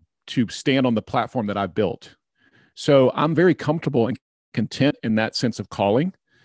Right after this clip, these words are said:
but I wasn't early on. 'Cause I, I mean, like all of us, we're, we walk in insecure, we walk in trying to figure out, "Well,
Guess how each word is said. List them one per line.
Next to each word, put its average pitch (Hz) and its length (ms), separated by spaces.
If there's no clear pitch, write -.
but 139 100
I 135 60
wasn't 170 340
early 135 220
on. 107 380
'Cause 131 140
I, 147 120
I - 80
mean, 131 160
like 120 180
all 147 180
of 107 80
us, 95 220
we're, 110 240
we 120 120
walk 123 260
in 117 100
insecure, 127 560
we 117 100
walk 110 300
in 110 180
trying 120 180
to 107 40
figure 120 260
out, 113 100
"Well, 104 240